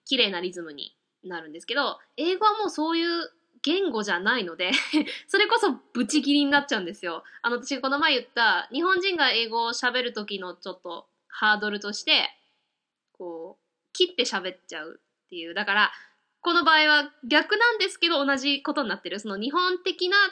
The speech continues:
捉え方で、英語を喋ろうとする状態になってるので、<laughs> この日本語のルールを英語に当てはめちゃってるので、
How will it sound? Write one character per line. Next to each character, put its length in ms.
捉 100
え 60
方 300
で、 360
英 220
語 180
を 60
喋 320
ろ 140
う 60
と 140
す 320
る 80
状 200
態 160
に 40
な 80
っ 80
て 60
る 100
の 100
で、 80
<laughs> 420
こ 60
の 280
日 120
本 180
語 80
の 120
ル 80
ー 100
ル 120
を 60
英 160
語 120
に 80
当 80
て 100
は 100
め 100
ち 60
ゃ 60
っ 80
て 80
る 80
の 80
で、 240